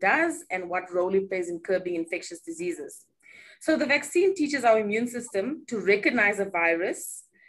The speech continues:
And after you are vaccinated, if we're exposed to the virus,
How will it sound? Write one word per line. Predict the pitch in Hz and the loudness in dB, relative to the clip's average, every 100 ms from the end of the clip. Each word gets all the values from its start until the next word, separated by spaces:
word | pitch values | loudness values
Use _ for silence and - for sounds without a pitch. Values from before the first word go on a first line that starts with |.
| _ _ | _ _
And | 220 | -2
after | - 302 320 349 | 0 -2 0 0
you | 269 | 4
are | 226 214 214 | 2 2 2
vaccinated, | 220 - 277 208 185 214 240 - | 2 0 -4 -4 -4 -8 -12 -10
if | 254 247 | -8 -4
we're | 233 | -4
exposed | - - 254 262 247 | -4 -6 -6 -6 -8
to | 240 | -8
the | 208 | -4
virus, | 170 165 180 247 | 0 2 0 -4